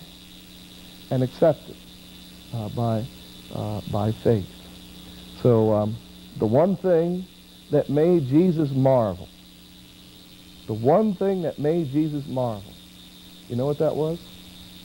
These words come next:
Faith. The faith of the Roman centurion. Jesus marveled at this Roman centurion that had faith. And when we can relate to God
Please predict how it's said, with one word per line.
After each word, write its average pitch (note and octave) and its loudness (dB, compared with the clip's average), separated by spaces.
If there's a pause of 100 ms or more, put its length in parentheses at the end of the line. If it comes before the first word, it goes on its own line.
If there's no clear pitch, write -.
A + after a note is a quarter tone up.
(720)
Faith. F2+ -4 (800)
The A#2+ -2
faith D3+ 2
of A#2 -4
the A#2+ -2
Roman C#3+ -2
centurion. C#3 -4 (640)
Jesus C3+ 4
marveled A#2+ 2
at A2+ -4
this B2+ -2 (460)
Roman E3 2
centurion C#3 -2
that C3 -2
had A#2 -8
faith. F2 -8 (680)
And C3+ 2
when C3 2
we A#3 6
can F3+ 2
relate D3 2
to G#3+ 0
God F3+ 2